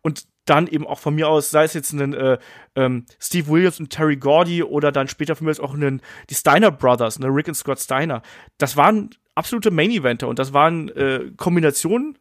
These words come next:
Die Fabulous Freebirds dürfen wir auch nicht vergessen, be-, bevor wir, bevor ich das irgendwie unter den Tisch fallen lasse. Aber das waren eben alles Kombinationen, die dann, äh, wirklich dann auch im Main-Event gestanden haben, wo die Leute für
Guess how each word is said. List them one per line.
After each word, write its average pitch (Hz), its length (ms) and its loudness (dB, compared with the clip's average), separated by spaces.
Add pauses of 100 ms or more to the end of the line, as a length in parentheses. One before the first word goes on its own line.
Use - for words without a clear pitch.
Die - 40 -20
Fabulous 165 340 0
Freebirds 185 460 0
dürfen 160 200 -4
wir 139 80 -2
auch 143 60 -4
nicht 165 100 -6
vergessen, 160 500 -4
be-, 143 240 -10
bevor 139 240 -6
wir, 135 220 0
bevor 131 220 -6
ich 135 80 -8
das 135 140 -8
irgendwie 131 320 -8 (300)
unter 147 160 -2
den 135 60 -6
Tisch 147 140 -6
fallen 139 160 2
lasse. 131 220 -2 (220)
Aber 151 100 4
das 156 100 2
waren 185 140 2
eben 165 160 -8
alles 190 200 0
Kombinationen, 185 680 0
die 175 120 -12
dann, 165 240 0
äh, 151 380 -12
wirklich 190 220 -4
dann 185 140 0
auch - 100 -8
im 170 120 -4
Main-Event 156 400 2
gestanden 123 380 -2
haben, 143 120 -4
wo 165 60 -2
die 151 60 2
Leute 147 160 2
für 196 300 2